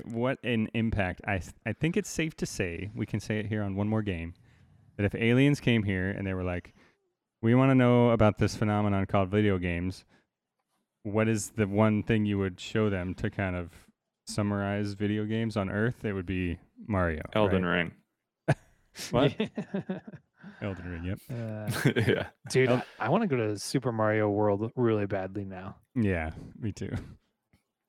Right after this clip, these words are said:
Speaker 3: When does that open, actually?
Speaker 1: Uh, it's already open in L A.
Speaker 3: Oh, oh, it's in L A. That's right. Damn it.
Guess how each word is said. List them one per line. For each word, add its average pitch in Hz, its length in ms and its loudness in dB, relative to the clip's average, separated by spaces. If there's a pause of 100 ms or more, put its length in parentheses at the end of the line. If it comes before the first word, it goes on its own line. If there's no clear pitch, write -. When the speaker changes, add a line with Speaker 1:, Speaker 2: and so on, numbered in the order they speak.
Speaker 3:
When 143 120 4
does 202 140 2
that 240 100 4
open, 123 340 0
actually? 220 420 -6 (720)
Speaker 1:
Uh, 101 280 -2
it's - 120 -6
already 151 200 0
open - 480 -4
in 107 140 -4
L 113 180 -2
A. 127 120 -2 (1400)
Speaker 3:
Oh, 95 480 -10
oh, 120 140 -8
it's - 140 -10
in 117 60 -6
L 107 120 -6
A. 98 80 -8
That's 92 260 -12
right. 95 220 -14 (100)
Damn 160 280 -4
it. - 300 -16